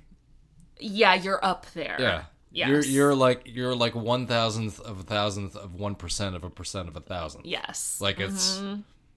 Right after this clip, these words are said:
Speaker 1: Like, beyond one, the one percent.
Speaker 2: Yeah.
Speaker 1: Yeah.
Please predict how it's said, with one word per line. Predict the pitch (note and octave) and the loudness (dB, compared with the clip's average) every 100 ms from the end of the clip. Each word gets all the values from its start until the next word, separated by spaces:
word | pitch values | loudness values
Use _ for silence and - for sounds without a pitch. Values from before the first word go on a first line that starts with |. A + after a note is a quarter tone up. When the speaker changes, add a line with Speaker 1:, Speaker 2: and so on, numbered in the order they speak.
| - - | -16 -2
Speaker 1:
Like, | A3 G#3+ | -2 2
beyond | G3+ G3 G3 | 4 4 4
one, | F3+ F3+ E3+ | 2 2 2
the | - F#3 | -2 0
one | F3 E3+ | 0 -2
percent. | E3+ - E3 - | -6 -4 -6 -2
Speaker 2:
Yeah. | A#2 F2 | 0 4
Speaker 1:
Yeah. | D3+ | 4